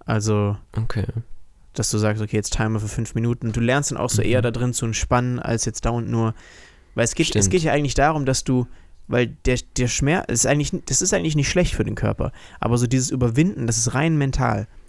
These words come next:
Speaker 1: Dieses, "Ist grad kalt, ich will
Speaker 2: Mhm.
Speaker 1: hier raus." Und wenn du lernen kannst, einfach so das zu spüren und zu denken, "Okay, nee, ich bleib jetzt trotzdem drin", das ist auch sehr krass für mentale Stärke.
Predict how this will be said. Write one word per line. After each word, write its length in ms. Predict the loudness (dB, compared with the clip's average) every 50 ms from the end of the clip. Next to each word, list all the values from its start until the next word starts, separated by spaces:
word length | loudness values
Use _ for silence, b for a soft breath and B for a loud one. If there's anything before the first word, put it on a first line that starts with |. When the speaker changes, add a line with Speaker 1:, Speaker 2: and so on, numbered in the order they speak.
| -20 -20 -8 -6
Speaker 1:
Dieses, 140 | -4 -2 0
"Ist 120 | 0 0 0
grad 180 | 0 -2 0
kalt, 260 | 2 2 2 2 2
ich 100 | 2 2 4
will 80 | 4
Speaker 2:
Mhm. 40 | 4
Speaker 1:
hier 140 | 4 4 4
raus." 360 | 4 2 2 2 0 -4 B B B B B B B B B B B B B B B -20 -16 -4 0
Und 160 | 0 2 2
wenn 120 | 2 2
du 120 | 4 4 4
lernen 360 | 4 4 4 4 2 0 0
kannst, 300 | 0 0 0 0 0 0
einfach 240 | -2 -2 0 0 0
so 160 | 0 0 0
das 180 | 0 2 0 0
zu 100 | 0 -2
spüren 640 | -2 -2 -4 -4 0 0 2 2 2 2 2 0 0
und 80 | 0
zu 100 | -2 -2
denken, 360 | -2 0 0 0 0 -2 -4 -4
"Okay, 240 | -2 0 0 0 2
nee, 100 | 2 0
ich 100 | 0 0
bleib 160 | -2 -2 -2
jetzt 100 | -2 -2 -2
trotzdem 380 | -2 -2 -2 -2 -2 -2 -2
drin", 300 | -2 0 -2 -2 -2 -4 B B B B B B B B B B B B -10 -4
das 140 | -2 -2 0
ist 40 | 0
auch 100 | 0 0
sehr 200 | 2 2 2 2
krass 320 | 0 0 -2 0 -2 -2
für 340 | -2 -2 0 2 2 2 2
mentale 380 | 0 0 0 0 0 0 0 -2
Stärke. 340 | -2 -2 -4 -4 -4 -6 -8